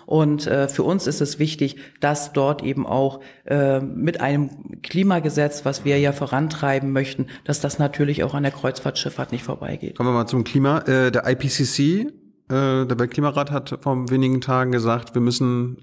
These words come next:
Speaker 2: um das anderthalb Grad, äh,
Speaker 1: Mhm.
Speaker 2: Erderwärmungs-, m-, Maximum zu erreichen, bis zwanzig sechsundzwanzig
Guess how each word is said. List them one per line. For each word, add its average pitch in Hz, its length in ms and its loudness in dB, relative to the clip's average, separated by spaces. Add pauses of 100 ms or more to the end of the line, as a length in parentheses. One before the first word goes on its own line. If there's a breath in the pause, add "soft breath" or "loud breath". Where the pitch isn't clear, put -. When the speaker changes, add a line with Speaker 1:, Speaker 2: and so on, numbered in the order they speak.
Speaker 2:
um 117 240 -4
das 113 160 -2
anderthalb 113 320 2
Grad, 107 360 -2 (360)
äh, 151 40 0
Speaker 1:
Mhm. 151 260 4
Speaker 2:
Erderwärmungs-, 123 1040 0 (340 loud breath)
m-, 104 520 -6
Maximum 117 800 0
zu - 140 -2
erreichen, 110 1040 0
bis 107 140 -4
zwanzig 120 260 0
sechsundzwanzig 92 920 -4